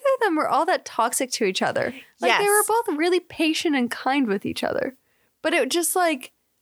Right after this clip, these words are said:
Speaker 2: But they're not going to stay together.
Speaker 1: No, it just didn't make sense, no.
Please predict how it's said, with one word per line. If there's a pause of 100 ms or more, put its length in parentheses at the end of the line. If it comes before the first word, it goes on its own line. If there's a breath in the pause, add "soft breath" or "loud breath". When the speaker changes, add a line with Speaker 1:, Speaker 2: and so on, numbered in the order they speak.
(960)
Speaker 2:
But
they're
not
going
to
stay
together.
Speaker 1:
No,
it
just
didn't
make
sense,
no.